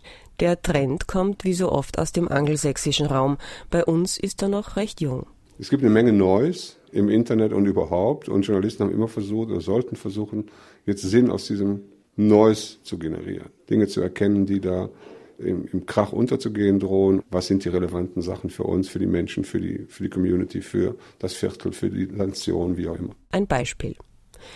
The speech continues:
Speaker 1: Die Süddeutsche Zeitung hat heuer im März mit den öffentlichen Daten der E-U-Statistikbehörde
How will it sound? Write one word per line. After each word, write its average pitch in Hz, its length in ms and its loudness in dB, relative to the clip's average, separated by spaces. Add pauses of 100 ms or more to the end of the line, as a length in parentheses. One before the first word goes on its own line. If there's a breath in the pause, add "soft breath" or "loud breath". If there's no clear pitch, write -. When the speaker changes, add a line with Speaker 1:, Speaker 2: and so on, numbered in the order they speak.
(220 loud breath)
Speaker 1:
Die 165 120 0
Süddeutsche 175 500 -2
Zeitung 190 560 0
hat 220 220 -2
heuer 151 240 2
im 190 160 2
März 135 400 0
mit 160 180 0
den 139 140 2
öffentlichen 160 560 -2
Daten 139 440 -2
der 143 160 0
E-U-Statistikbehörde 147 1300 -2